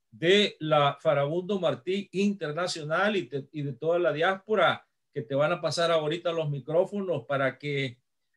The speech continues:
para que digas quién es Erika Zúñiga, por qué anda metida en estas cosas complicadísimas, por qué está pensando de irse a meter a un hormiguero en donde pican fuerte, un hormiguero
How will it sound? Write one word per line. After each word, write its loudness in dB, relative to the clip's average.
para -6
que 0
digas 0
quién -12
es 4
Erika 0
Zúñiga, 0
por -8
qué -2
anda 0
metida -2
en -2
estas -4
cosas 2
complicadísimas, -2
por -2
qué 2
está 0
pensando 0
de 4
irse 0
a 0
meter 0
a 4
un -2
hormiguero 2
en -4
donde -6
pican -6
fuerte, 2
un -4
hormiguero 4